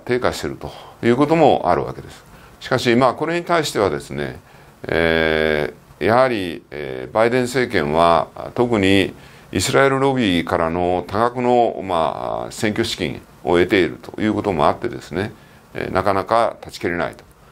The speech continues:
で、もちろん、お、ブリンケン、えー、国務長官を何度も派遣してですね、まあ、イスラエル、う、ネタニヤフ政権に対し、えー、ラファの地上攻撃等についてもですね、自重を促す。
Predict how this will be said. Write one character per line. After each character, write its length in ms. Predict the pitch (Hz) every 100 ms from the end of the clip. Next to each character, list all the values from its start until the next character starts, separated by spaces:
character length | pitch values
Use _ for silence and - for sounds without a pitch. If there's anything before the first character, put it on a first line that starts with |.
| - - -
で、 340 | 117 117 113 -
も 120 | 127
ち 100 | 135
ろ 100 | 139
ん、 580 | 131 123 - 104 95 95
お、 20 |
ブ 100 | 104
リ 120 | 123
ン 40 |
ケ 100 | 120
ン、 40 | 95 87 78 -
え 120 | 85
ー、 20 |
国 160 | 90 101
務 120 | 101
長 160 | 107 92
官 140 | 87
を 40 |
何 160 | 82 92
度 80 | 92
も 60 |
派 200 | 80 87
遣 140 | 101 95
し 80 | -
て 60 |
で 120 | 95 65
す 100 | -
ね、 240 | 60 - - - - -
ま 100 | -
あ、 40 | 85
イ 60 |
ス 120 | 92 107
ラ 120 | 107
エ 60 | 92
ル、 140 | 73
う、 440 | - - 76 69 82
ネ 100 | 95
タ 120 | 104
ニ 60 |
ヤ 80 | 107
フ 60 | 104
政 220 | 110 95
権 140 | 85
に 80 | 78
対 260 | 80 90 87
し、 380 | - 104 92 - - - - -
え 340 | - 85 76 76
ー、 60 |
ラ 100 | 117
フ 80 | 113
ァ 40 | 98
の 100 | 82
地 160 | -
上 160 | 104 107
攻 180 | 110 98
撃 120 | -
等 160 | 95 87
に 80 |
つ 140 | - 131
い 80 | 123
て 80 |
も 140 | 92 69
で 80 | 60
す 120 | 95
ね、 220 | 117 117 - - - -
自 180 | 80
重 140 | 85 98
を 240 | 90 85
促 240 | 85 80 76
す。 160 | -